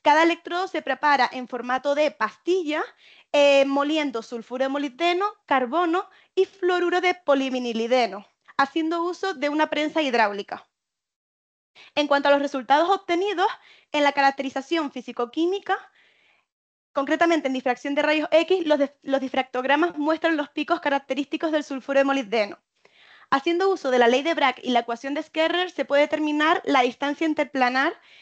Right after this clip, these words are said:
que en ambos materiales, tanto en el comercial como en el dos H,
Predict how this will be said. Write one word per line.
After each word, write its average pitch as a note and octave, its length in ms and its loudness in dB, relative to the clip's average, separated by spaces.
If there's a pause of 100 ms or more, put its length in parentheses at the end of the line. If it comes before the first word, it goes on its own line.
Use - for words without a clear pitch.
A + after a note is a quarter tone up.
(120)
que C#4+ 80 0
en C4+ 100 0
ambos C#4+ 260 2
materiales, D4 600 0
tanto A#3 340 -6
en A3 80 -8
el A3+ 140 -6
comercial A#3 640 0
como A3 200 -8
en A3 60 -8
el G#3+ 100 -8
dos G3 220 -6
H, D#4+ 360 -2